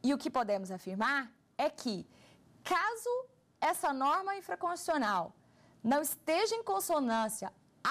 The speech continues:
absoluta com o texto constitucional, não esteja em consonância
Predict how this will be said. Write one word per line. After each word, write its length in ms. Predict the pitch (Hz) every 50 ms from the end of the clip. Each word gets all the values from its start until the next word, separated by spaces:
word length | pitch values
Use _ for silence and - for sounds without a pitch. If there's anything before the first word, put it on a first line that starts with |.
| 320 415
absoluta 880 | 480 392 370 370 - - 349 277 262 254 254 254 240 247 - 190 170 - -
com 140 | - 254 247
o 60 | 247
texto 400 | 247 247 294 285 311 359 359 349
constitucional, 760 | - 302 269 269 - - 214 202 208 208 220 214 196 180 - _ _ _ _ _ -
não 120 | 240 262
esteja 480 | 285 269 - - 320 320 370 339 359 359
em 60 | 359
consonância 800 | 359 349 330 330 - 320 285 254 240 220 208 196 196 - -